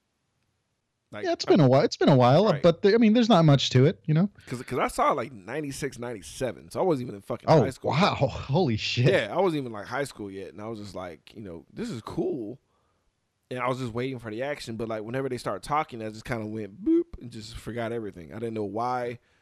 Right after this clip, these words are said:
Speaker 1: people were dying. <laughs> Like, it just, it didn't matter. It was anime, bro. It was a cartoon. It was amazing.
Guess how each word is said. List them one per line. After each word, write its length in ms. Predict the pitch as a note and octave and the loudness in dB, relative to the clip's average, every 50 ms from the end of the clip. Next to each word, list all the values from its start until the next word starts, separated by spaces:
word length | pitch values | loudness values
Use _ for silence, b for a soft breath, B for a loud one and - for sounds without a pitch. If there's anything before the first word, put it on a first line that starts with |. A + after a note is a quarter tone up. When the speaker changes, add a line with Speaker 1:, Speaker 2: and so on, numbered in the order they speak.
| _ _ - | _ _ -10
Speaker 1:
people 260 | - D3 C3+ - B2+ | -8 -8 -6 -6 -6
were 120 | A#2+ A#2+ A#2 | -6 -6 -6
dying. 680 | A2+ A#2 A2 A2 A2 A#2 G#3 - - F3 E3 F#3 G3 - | -6 -8 -10 -10 -10 -12 -10 -8 -4 -2 -2 -2 -2 -2
<laughs> 160 | - C4 G3 - - D4 - - - A#3 - - | -2 -6 -6 -4 -4 -6 -6 -4 -2 -4 -2 -2
Like, 240 | C#3+ D3 C#3 A#2+ G#2+ | -2 -2 -2 -4 -6
it 120 | B2 B2+ | -10 -10
just, 280 | B2 B2 A#2+ A2+ - - | -10 -10 -10 -10 -10 -8
it 100 | - C3+ | -6 -4
didn't 220 | D3 C3+ B2 B2 | -4 -4 -6 -6
matter. 380 | B2+ D3 D#3 D3 C3+ A2+ F#2 - _ _ _ _ _ _ _ _ | -6 -4 -2 -2 -4 -4 -8 -12 _ _ _ _ _ _ _ _
It 80 | - | -12
was 140 | A#2+ A2+ A2+ | -10 -6 -2
anime, 400 | D3 E3+ E3 D#3 C3+ C3 A#2 A2 | 0 0 0 0 0 -2 -4 -4
bro. 240 | A2+ B2 B2 C3+ B2 | -4 -4 -4 -4 -4
It 80 | B2 A#2 | -6 -8
was 160 | A#2 A#2 D3 | -10 -12 -12
a 40 | - | -6
cartoon. 440 | C#3 C#3 C#3 C#3 - C3+ B2 A#2+ | -2 -2 -2 -2 -2 -4 -8 -6
It 40 | A#2 | -6
was 120 | A2 G#2 G2+ | -8 -10 -10
amazing. 440 | G2+ G#2+ A#2 A2 F#2+ - - - | -10 -10 -8 -10 -10 -12 -14 -20